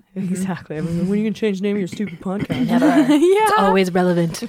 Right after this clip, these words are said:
Speaker 1: <laughs> People have stopped asking me that question because it's so abundantly clear the answer is never.
Speaker 2: <laughs> I know,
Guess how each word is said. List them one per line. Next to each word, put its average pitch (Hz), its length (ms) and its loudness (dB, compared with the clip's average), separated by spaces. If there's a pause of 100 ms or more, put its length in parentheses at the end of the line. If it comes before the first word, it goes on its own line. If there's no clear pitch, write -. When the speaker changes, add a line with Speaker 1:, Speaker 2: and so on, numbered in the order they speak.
Speaker 1:
<laughs> 233 120 -6
People 311 240 2
have 320 100 0
stopped 190 280 -2
asking 175 260 -2
me 170 100 -2
that 156 180 0
question 156 440 0
because 180 300 0
it's 180 160 -4
so 196 180 2
abundantly 170 680 0
clear 160 400 -2
the 156 140 -4
answer 156 360 -4
is 147 220 -6
never. 160 680 -2
Speaker 2:
<laughs> - 20 -4
I 311 140 0
know, - 300 -2